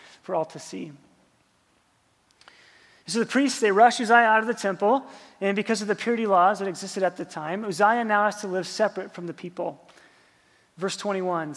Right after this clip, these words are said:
talks about this. It says, "Uzziah was a leper to the day of his death.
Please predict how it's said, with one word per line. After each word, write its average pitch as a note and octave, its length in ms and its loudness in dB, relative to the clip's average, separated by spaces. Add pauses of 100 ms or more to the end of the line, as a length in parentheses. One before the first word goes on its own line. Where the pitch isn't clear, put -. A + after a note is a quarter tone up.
(160)
talks E3+ 240 -12
about D#3+ 220 -4
this. D#3 180 -6
It F3+ 60 -12
says, E3 260 -6
"Uzziah G#3 540 2
was F#3+ 160 -2
a F#3 80 0
leper G#3 440 0
to G3+ 120 -12
the E3 100 -6
day E3+ 240 -2
of G3+ 80 -4
his F#3+ 180 -8
death. F3+ 440 -14